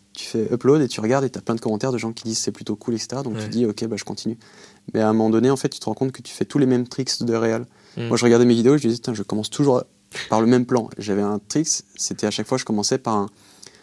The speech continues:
Speaker 1: c'était un slider ou un travelling, je commençais un gauche-droite comme ça avec
Speaker 2: Ouais.
Speaker 1: amorce parce que je trouvais ça cool. Et sauf que <laughs> quand tu le fais sur vingt vidéos à la suite, tu dis, « Bah, c'est plus du tout cool. »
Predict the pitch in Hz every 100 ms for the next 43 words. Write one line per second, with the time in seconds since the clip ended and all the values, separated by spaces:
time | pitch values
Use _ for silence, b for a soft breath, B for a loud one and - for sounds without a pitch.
0 | B - 113 101 - 110 120 127 110 104
1 | 107 107 139 - 110 110 - 127 110 104
2 | 123 120 113 131 110 107 123 117 107 113
3 | 113 - - - 101 - 101 120 - 113
4 | - B B B B B - 151 - 113
5 | 139 131 131 113 113 - - 117 127 120
6 | 127 110 113 127 127 127 120 110 156 151
7 | 104 113 110 - - 123 123 123 - 139
8 | 127